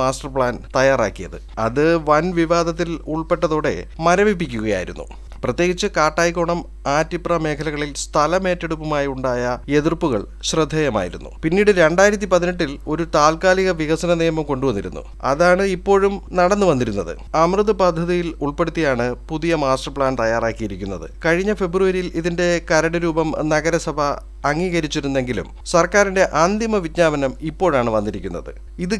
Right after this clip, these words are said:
ഗസറ്റിൽ പ്രസിദ്ധീകരിക്കുന്ന ദിവസം കഴിഞ്ഞ് പത്ത് ദിവസത്തിനു ശേഷം പ്രാബല്യത്തിൽ വരും. നേരത്തെയുള്ള മാസ്റ്റർ പ്ലാനിൽ നിരവധി പരാതികൾ ഉന്നയിക്കപ്പെട്ടിരുന്നു.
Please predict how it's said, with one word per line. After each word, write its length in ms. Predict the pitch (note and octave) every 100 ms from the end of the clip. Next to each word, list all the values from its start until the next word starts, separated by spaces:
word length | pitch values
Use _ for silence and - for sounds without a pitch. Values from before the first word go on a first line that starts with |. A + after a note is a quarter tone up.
| D#3+
ഗസറ്റിൽ 460 | E3 D#3+ G3 G#3+ D#3
പ്രസിദ്ധീകരിക്കുന്ന 720 | D#3+ D3 D#3+ F3 E3 D#3+ D#3 D3 C3
ദിവസം 280 | C3+ D3+ D3+ C3
കഴിഞ്ഞ് 380 | A#2 B2+ B2+ - - -
പത്ത് 320 | E3 E3 - G#3
ദിവസത്തിനു 440 | D#3 C#3+ E3 D#3+ D#3
ശേഷം 280 | C#3 B2 C#3+ -
പ്രാബല്യത്തിൽ 580 | C#3 D#3+ E3+ A2+ G#2+ A2+
വരും. 180 | F2 - - - D3+
നേരത്തെയുള്ള 560 | F#3+ G#3 A3+ G#3+ G#3 G3
മാസ്റ്റർ 260 | F3 F3 F3+
പ്ലാനിൽ 300 | F3+ E3 D#3 - - D3
നിരവധി 420 | E3 F#3 F#3+ G3 E3+
പരാതികൾ 520 | D3 D#3 F#3 F3+ D3+ C3+ - C3+
ഉന്നയിക്കപ്പെട്ടിരുന്നു. 760 | D3+ E3+ D3+ B2 G#2+ F2 D2+